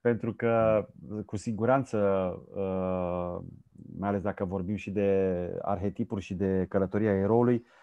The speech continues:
uh, așa cum sunt femei care se maturizează mai devreme, altele mai târziu, există și bărbați care se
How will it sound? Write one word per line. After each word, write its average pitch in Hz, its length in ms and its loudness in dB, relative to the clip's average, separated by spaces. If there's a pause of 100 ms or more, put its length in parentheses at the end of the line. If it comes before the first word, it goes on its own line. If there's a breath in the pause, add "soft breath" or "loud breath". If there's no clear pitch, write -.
(240 soft breath)
uh, 104 920 2
așa 98 260 -4
cum 113 180 -4
sunt 104 220 -6
femei 117 260 0
care 127 160 0
se 98 140 -6
maturizează 95 920 -4
mai 95 160 -2
devreme, 101 400 0
altele 98 280 -2
mai 98 160 -2
târziu, 107 460 -4 (440)
există 113 400 -2
și 120 140 -4
bărbați 147 380 4
care 107 140 0
se - 180 -8